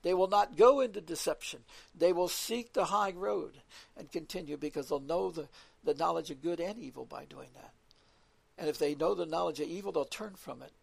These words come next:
if they know the knowledge of good, 'cause good overcomes evil. And like God said, the light is only good. He saw the light and it was good. But the sin of man allowed darkness to come back in. Sin of Adam and Eve.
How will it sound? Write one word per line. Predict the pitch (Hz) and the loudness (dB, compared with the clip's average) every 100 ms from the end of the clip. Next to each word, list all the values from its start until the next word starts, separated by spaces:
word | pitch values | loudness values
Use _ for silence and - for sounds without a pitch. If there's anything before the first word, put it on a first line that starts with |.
| _ _ _ - | _ _ _ -14
if | - | -10
they | 147 | -8
know | 143 139 | -6 -6
the | 139 | -4
knowledge | 143 135 127 | -4 -4 -10
of | - | -8
good, | 185 233 - _ - - | -6 -6 -8 _ -20 -8
'cause | 156 - | -6 -6
good | 190 170 | -2 0
overcomes | 135 - 131 131 - | -2 -6 -10 -12 -12
evil. | - 127 - - - | -12 -12 -14 -16 -10
And | 156 139 | -8 -4
like | 143 143 | -4 -4
God | - 190 - | -2 -2 -2
said, | 143 117 - - - | -6 -8 -12 -20 -6
the | 160 147 | -2 2
light | 170 208 202 - | 4 2 0 -8
is | 147 135 | -10 -6
only | 170 147 143 | -6 -4 -4
good. | - 139 | -2 -2
He | 127 | -2
saw | - 156 | -4 -4
the | 139 | -2
light | 135 147 | -4 -6
and | 170 | -10
it | |
was | 139 - | -12 -2
good. | 226 - - _ _ _ _ - | 0 0 -6 _ _ _ _ -14
But | - | -8
the | |
sin | - 185 156 | -6 -4 -4
of | 139 | -4
man | 147 160 | -4 -2
allowed | 143 151 151 | 0 0 4
darkness | 196 196 135 - | 2 2 -6 -18
to | - | -14
come | 123 | -14
back | 123 113 - | -12 -14 -16
in. | - - _ _ _ _ _ _ _ _ _ - | -20 -20 _ _ _ _ _ _ _ _ _ -20
Sin | - - | -16 -14
of | - | -10
Adam | 139 156 135 | -8 -8 -10
and | 175 | -12
Eve. | 196 | -12